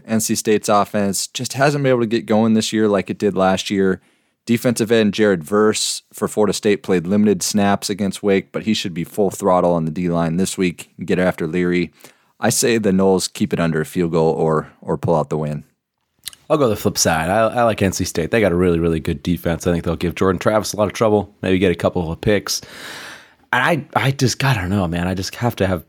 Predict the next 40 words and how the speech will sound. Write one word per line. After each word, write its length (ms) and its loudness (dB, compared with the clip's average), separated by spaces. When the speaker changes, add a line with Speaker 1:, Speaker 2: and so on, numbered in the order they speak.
Speaker 2:
my 140 2
faith 260 0
in 80 0
Devin 280 2
Leary 220 4
still. 380 -2
I 100 -10
think 200 0
they're 120 2
gonna 160 2
at 120 2
least 200 -2
somehow 460 2
at 140 -6
some 220 0
point 400 -4
have 160 0
a, 180 -2
a 60 -16
little 240 0
bit 100 2
of 80 2
a 80 2
revival 540 2
of 100 0
their 140 0
offense 480 -2
based 280 -6
off 140 0
last 240 -2
year. 60 -12
It 60 -10
just 180 -4
seems 180 2
like 220 -2
it's 180 -8
inevitable 540 0
to 140 -8
me, 160 -4
but 200 -4